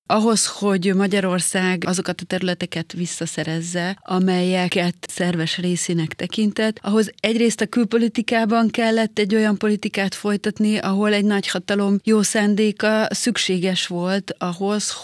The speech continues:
hogy ezen a területi rendezésen módosítsanak.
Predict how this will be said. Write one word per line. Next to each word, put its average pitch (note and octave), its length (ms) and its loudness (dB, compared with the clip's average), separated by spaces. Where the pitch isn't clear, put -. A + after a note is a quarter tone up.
hogy G3 280 2
ezen F#3+ 360 2
a F#3 80 4
területi F3+ 500 -2
rendezésen F3+ 600 0
módosítsanak. D#3+ 880 -2